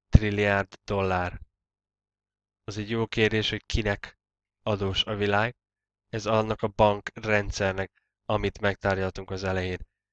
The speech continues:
Százkilencvenkilenc trilliárd dollár, azaz kétszázezer milliárd dollárral adósok vagyunk annak a bankrendszernek, ami uralja az egész világot.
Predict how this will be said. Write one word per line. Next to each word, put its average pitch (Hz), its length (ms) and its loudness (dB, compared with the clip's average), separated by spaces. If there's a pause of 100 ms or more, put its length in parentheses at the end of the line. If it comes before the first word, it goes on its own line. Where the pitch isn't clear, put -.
(120)
Százkilencvenkilenc 104 1500 -2
trilliárd 95 460 -2
dollár, 95 440 -2 (260)
azaz 101 380 -2
kétszázezer 107 1300 0
milliárd 98 880 0
dollárral 95 800 0 (420)
adósok 101 560 -2
vagyunk 95 500 -6 (440)
annak 101 300 -4
a 107 40 -4
bankrendszernek, 98 960 0
ami 104 300 -10
uralja 98 540 0 (340)
az 98 220 -10
egész 98 460 -6
világot. 90 500 -4